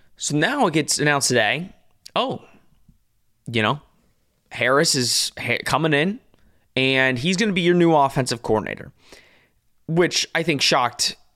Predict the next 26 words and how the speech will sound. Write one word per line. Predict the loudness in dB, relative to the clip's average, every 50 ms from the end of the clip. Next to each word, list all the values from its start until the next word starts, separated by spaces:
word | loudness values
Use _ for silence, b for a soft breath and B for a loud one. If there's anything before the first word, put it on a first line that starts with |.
| -4 -2
everybody, | 0 0 0 -2 -2 -6 -4
'cause | -2 -2 -2 0
we | 2 4 4 4
were | 4 4 4
all | 6 4 4 4
assuming, | 2 0 0 0 0 0 2
oh, | 0 0
maybe | 0 0 0 -2 -2
he's | -4 -6 -8 -8
co-offensive | -4 0 0 2 2 2 0 0 0 -2 -2 -2 -4 -4 0
coordinator, | 2 4 4 4 4 2 0 0 2 0 0 0 B B B B B B
maybe | 0 0 0 0
people, | 0 0 -2 -2 0 0 2 2 2 2
maybe | 2 0 0 -2 -4
he's | -6 -6 -4
gonna | -2 -2 0 0 0
be | -4 -4 -8 -8 B B B B
the | 0 2
wide | 2 2 0 0
receiver | -2 -2 0 0 2 2 0
coach. | 0 2 2 2 4 4 2 2 0 -4 -12 B B B B B B B B B B -10
Uh, | -8 -6 -4 -2
we | 0 2 2 2 2 2
have | 2 2
no | 2 2 4 4
idea | 2 2 0 0 0 2 4 4 4 4 2 0